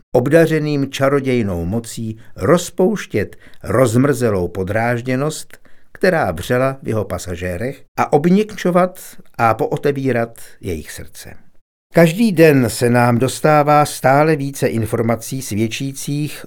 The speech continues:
o rozpadu etických norem společnosti, o brutálních napadeních z šílených,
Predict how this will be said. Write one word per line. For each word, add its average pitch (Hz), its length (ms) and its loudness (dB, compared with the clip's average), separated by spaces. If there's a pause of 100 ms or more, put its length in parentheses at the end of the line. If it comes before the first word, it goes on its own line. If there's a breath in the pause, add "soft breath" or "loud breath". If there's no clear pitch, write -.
(100)
o 127 140 6
rozpadu 156 840 2
etických 151 720 -4
norem 117 380 2
společnosti, 123 920 -6 (840 loud breath)
o 139 100 6
brutálních 135 720 4
napadeních 135 960 2
z - 80 -10
šílených, 139 920 0